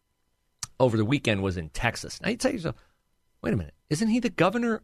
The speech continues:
of California?" Yes, he is the governor of California. What is he doing in Texas?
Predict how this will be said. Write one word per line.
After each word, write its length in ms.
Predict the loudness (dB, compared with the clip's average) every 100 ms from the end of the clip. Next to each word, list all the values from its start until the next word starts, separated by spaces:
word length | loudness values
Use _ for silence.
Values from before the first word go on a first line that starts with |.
| -2
of 320 | -2 -2 _ -6
California?" 640 | 2 2 2 0 0 -2 -2
Yes, 240 | 0 0
he 160 | 2 6
is 200 | 6 6
the 60 | 4
governor 340 | 6 6 4
of 80 | 4
California. 520 | 4 4 2 -4 -2
What 120 | 0
is 80 | 2
he 80 | 2
doing 400 | 4 6 6 6
in 80 | 2
Texas? 640 | 4 6 6 4 -2 -6